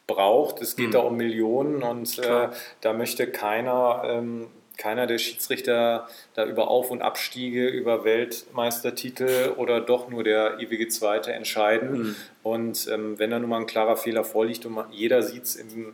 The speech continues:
Speaker 1: im Fernsehen, dann muss der Schiedsrichter auch die Möglichkeit haben, das zu korrigieren. Ähm, die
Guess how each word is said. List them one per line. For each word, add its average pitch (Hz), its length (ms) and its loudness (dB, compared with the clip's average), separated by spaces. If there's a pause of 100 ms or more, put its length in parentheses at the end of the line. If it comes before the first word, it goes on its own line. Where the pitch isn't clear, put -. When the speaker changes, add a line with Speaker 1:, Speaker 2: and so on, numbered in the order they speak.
Speaker 1:
im 113 180 -12
Fernsehen, 117 640 -2
dann 107 240 -6 (180)
muss 117 220 -4
der 110 140 0
Schiedsrichter 117 520 -4
auch 117 80 -4
die 110 100 -8
Möglichkeit 110 540 -6
haben, 110 220 4
das 110 200 0
zu - 100 -8
korrigieren. 110 640 -2 (500)
Ähm, 117 480 0 (800)
die 123 100 -2